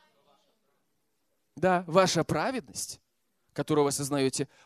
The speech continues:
повлияет на ваши поступки. Аминь. И на ваше мышление. Особенно, когда вы получаете откровение, что праведность не просто где-то, а праведность от веры говорит.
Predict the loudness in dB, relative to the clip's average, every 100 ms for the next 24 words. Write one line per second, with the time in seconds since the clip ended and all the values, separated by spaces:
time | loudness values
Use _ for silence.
0 | _ 4 4 2 2 0 0 0 -2 -4
1 | -4 -8 -10 -10 -10 -10 -10 -16 -16 -18
2 | -18 _ _ _ _ _ 2 2 2 -4
3 | _ -4 0 2 4 2 0 -4 -4 -4
4 | -4 -4 -8 -12 _ _ -20 0 2 4
5 | 4 4 2 2 6 6 6 2 0 0
6 | 2 0 2 0 0 2 2 4 2 2
7 | 0 -2 -4 0 2 2 2 -2 0 0
8 | 4 2 0 -12 0 2 4 4 2 0
9 | 2 0 2 2 2 4 2 0 -2 -8